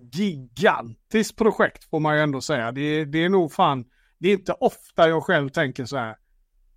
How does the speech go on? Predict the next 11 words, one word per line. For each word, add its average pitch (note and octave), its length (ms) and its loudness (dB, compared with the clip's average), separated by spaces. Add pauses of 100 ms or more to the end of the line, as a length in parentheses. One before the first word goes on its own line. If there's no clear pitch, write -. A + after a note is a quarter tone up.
(200)
"Jag F#3+ 200 2
undrar F3+ 280 0
om D3+ 120 -2
jag C#3+ 200 -2
hade C#3 180 -4
vågat." C#3 640 -6 (260)
<laughs> - 420 2
Så, C4 220 2 (300)
så - 180 -4
här, F3+ 200 6 (460)
det, F#3+ 340 4